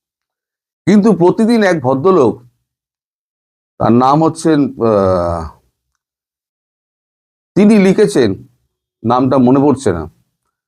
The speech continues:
বিপুল, বিপুল বসাক সম্ভবত, তিনি লিখেছেন ডাবল টু কত তার আইডি নাম্বার, মেল আইডি নাম্বার, তিনি লিখেছেন, "আপনি কি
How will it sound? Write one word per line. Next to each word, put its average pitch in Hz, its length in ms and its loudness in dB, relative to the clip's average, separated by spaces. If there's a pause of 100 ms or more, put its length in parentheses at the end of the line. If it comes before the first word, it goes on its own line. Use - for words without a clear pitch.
(1120)
বিপুল, 170 560 0 (640)
বিপুল 156 480 0
বসাক 143 440 -2
সম্ভবত, 87 640 -4 (920)
তিনি 185 240 4
লিখেছেন 160 560 0 (240)
ডাবল 131 420 0
টু 143 140 -2
কত 117 480 -2 (680)
তার 110 220 -2
আইডি 113 280 0
নাম্বার, 98 380 0 (280)
মেল 110 220 0
আইডি 101 220 0
নাম্বার, 92 340 -4 (640)
তিনি 175 220 2
লিখেছেন, 131 640 -2 (520)
"আপনি 131 420 -2
কি 147 440 0